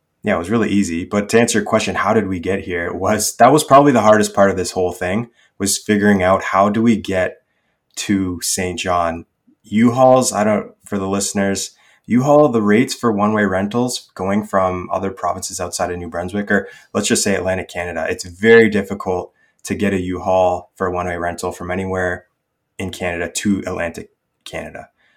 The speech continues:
Um, U-Haul has tripled the prices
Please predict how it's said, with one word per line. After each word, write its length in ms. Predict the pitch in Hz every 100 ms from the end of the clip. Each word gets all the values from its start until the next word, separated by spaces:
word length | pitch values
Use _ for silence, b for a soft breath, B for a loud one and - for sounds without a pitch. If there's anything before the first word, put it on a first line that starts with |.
| _ -
Um, 440 | 82 85 85 82 _ _
U-Haul 360 | 107 110 110 98
has 100 | -
tripled 320 | 107 104 104
the 80 | 110
prices 640 | 87 87 - 127 - -